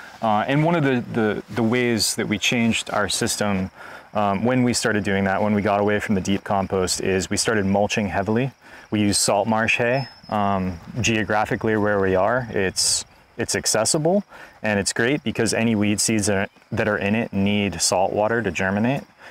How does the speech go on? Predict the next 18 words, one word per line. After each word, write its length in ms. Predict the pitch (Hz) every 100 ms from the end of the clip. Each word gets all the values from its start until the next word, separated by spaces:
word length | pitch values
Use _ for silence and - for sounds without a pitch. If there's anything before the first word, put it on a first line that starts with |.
| -
So 240 | - 101
it's 240 | 98 -
basically 480 | - - 104 104 113
a 60 | 104
weed-free 440 | 98 107 - 123
mulch. 440 | 107 101 170 - - - - - -
And, 480 | 110 110 107 104 101 - - -
uh, 320 | 110 107 104
we 140 | 117 117
don't 240 | 123 110
have 160 | 110 123
any 140 | 113
science 400 | 104 135 131 113
to 100 | -
prove 240 | - 208
this, 220 | 185 208 -
but 260 | 123 107 -
it 200 | 117